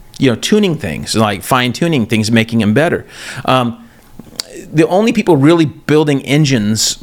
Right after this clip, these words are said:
per se, are two fifties, you know, like the race team two fifties, you know, and in, on the four fifties and stuff, it's small tweaks. Like, Jamie has a different, uh, you know, uh, at Twisted has a, what do you call that piece that goes on the exhaust, that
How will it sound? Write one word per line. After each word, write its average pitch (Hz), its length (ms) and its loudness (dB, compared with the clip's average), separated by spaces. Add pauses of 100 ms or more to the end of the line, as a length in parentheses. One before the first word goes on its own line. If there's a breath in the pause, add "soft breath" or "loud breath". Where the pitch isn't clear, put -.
(160)
per 120 120 2
se, 110 280 0
are 110 140 2
two 120 240 0
fifties, 101 680 0
you 127 140 2
know, 95 120 0
like 98 220 0
the 113 80 0
race 123 360 0
team 120 300 0
two 120 200 0
fifties, 110 580 0
you 110 220 2
know, 101 220 -4
and 113 220 4
in, 127 160 2
on 127 220 0
the 117 60 -2
four 165 300 0
fifties 147 300 -2
and 127 60 -2
stuff, 131 180 -2
it's 127 120 -4
small 160 560 2
tweaks. - 520 -2 (260 loud breath)
Like, 143 140 0
Jamie 160 360 -2
has 127 280 -2
a 110 140 0
different, 120 500 -2
uh, 104 280 0 (280)
you 117 160 4
know, 101 200 0 (100)
uh, 73 280 -4 (300)
at 117 160 0
Twisted 123 400 0
has 120 300 -2
a, 104 120 -2
what - 1300 -18
do 151 60 4
you 147 40 2
call 147 140 4
that 127 120 -2
piece 139 160 0
that 117 60 -2
goes 127 140 2
on 120 100 0
the 107 60 0
exhaust, 107 400 0
that - 60 -2